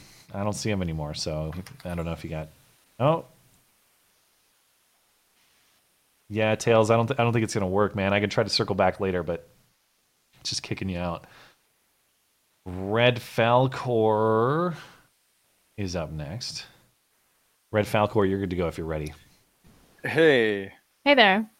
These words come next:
Speaker 2: Uh, hey, nice to talk to you guys. It's been, been a little bit.
Speaker 1: Sure.
Speaker 3: Yeah.
Speaker 1: What's on your mind?
Speaker 2: Yeah, uh, v-, blonde for some reason sounds like sh-, sh-, sh-, sh-, she's on mobile to me.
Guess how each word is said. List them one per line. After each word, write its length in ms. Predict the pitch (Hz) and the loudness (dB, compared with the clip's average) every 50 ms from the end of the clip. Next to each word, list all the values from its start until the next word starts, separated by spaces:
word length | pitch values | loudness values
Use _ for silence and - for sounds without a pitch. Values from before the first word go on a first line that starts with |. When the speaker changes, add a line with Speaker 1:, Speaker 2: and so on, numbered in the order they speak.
| _ _ _ _ _ _ _ _ _ _ _ _ _ _ _ _ _ _ _ - | _ _ _ _ _ _ _ _ _ _ _ _ _ _ _ _ _ _ _ -20
Speaker 2:
Uh, 720 | - - - - 170 - 160 170 170 - - - 175 170 | -20 -20 -18 -16 -16 -14 -14 -12 -12 -12 -12 -8 -6 -2
hey, 320 | 131 160 196 202 185 156 | 2 4 6 6 6 6
nice 220 | 131 131 139 135 - | 4 4 2 2 2
to 60 | - | 0
talk 180 | - 156 156 - | 2 2 2 2
to 80 | - 131 | 0 0
you 60 | 117 | 2
guys. 280 | 120 117 110 107 104 | 2 2 2 2 0
It's 180 | 110 107 - - - - | -4 -10 -14 -14 -10 -8
been, 1800 | 120 - - _ _ - - - _ _ _ _ _ - _ _ - 113 - _ _ _ _ _ _ _ _ _ _ - - - 131 127 123 | -8 -8 -10 _ _ -20 -20 -20 _ _ _ _ _ -20 _ _ -20 -20 -20 _ _ _ _ _ _ _ _ _ _ -14 -12 -10 -6 -6 0
been 140 | 113 151 151 | 2 2 2
a 60 | 160 | 2
little 180 | 139 120 113 101 | 2 0 0 0
bit. 340 | 98 98 87 - - - - _ _ _ | -2 -2 -4 -6 -10 -16 -20 _ _ _
Speaker 1:
Sure. 200 | - - 135 156 | -2 0 2 4
Speaker 3:
Yeah. 260 | 349 427 320 190 165 - - _ _ _ _ _ _ _ _ | 6 6 6 6 4 2 -2 _ _ _ _ _ _ _ _
Speaker 1:
What's 180 | - 107 90 120 | -8 -4 -4 -2
on 60 | 113 | -2
your 80 | 113 123 | -2 -2
mind? 180 | 143 185 87 - | -2 -4 -4 -4
Speaker 2:
Yeah, 280 | 120 143 123 98 90 - - - | -2 0 0 -2 -4 -8 -10 -12
uh, 180 | - 143 143 | -12 -12 -12
v-, 160 | 123 - 127 - | -10 -10 -8 -10
blonde 920 | 131 110 - 123 120 120 123 127 131 135 135 135 143 151 151 139 127 117 - | -8 -8 -6 -4 0 2 2 4 4 4 6 6 8 8 6 6 4 2 -2
for 460 | - - - - 131 123 120 117 110 | -6 -8 -4 -2 0 2 2 2 0
some 440 | - - - - - - - 139 131 127 | 0 -2 -4 -2 -2 0 0 0 2 2
reason 320 | 127 117 - 120 113 107 | 2 0 -2 -4 -6 -6
sounds 540 | 101 - - - - - 135 127 123 107 - | -6 -6 -6 -4 -2 -2 0 -2 -2 -2 -2
like 160 | 117 110 - | -4 -2 -2
sh-, 220 | - - - - - _ _ - - - - - _ _ | -2 -2 -2 -4 -6 _ _ -20 -20 -20 -20 -20 _ _
sh-, 280 | - - - - - - - _ | -4 -2 -2 -2 -2 -4 -8 _
sh-, 280 | - - - - - - | -6 -4 -4 -4 -6 -8
sh-, 380 | - - - - - - - 135 | -8 -6 -2 0 0 0 0 -2
she's 360 | - - - - 175 175 139 139 | -2 0 2 4 4 4 6 4
on 160 | 127 120 113 | 4 4 4
mobile 340 | 110 107 107 98 98 98 90 | 2 2 2 2 0 -2 -4
to 140 | - - 107 | -4 -6 -4
me. 340 | 110 113 110 101 92 92 | -2 -2 -2 -4 -6 -8